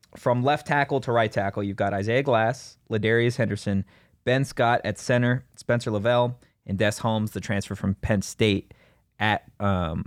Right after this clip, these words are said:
the right tackle spot. Sean, for you,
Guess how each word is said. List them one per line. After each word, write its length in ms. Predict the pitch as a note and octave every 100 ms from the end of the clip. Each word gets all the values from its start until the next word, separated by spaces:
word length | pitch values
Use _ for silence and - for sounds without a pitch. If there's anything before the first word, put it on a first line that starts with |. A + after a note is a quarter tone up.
| -
the 80 | A#2
right 200 | G#2+ G2+
tackle 340 | - A2 -
spot. 440 | F#2+ - F#2+ - - - _ _ _ _ _ _
Sean, 340 | - C3+ C3
for 120 | B2 C3
you, 520 | C3 C#3 C3+ A#2+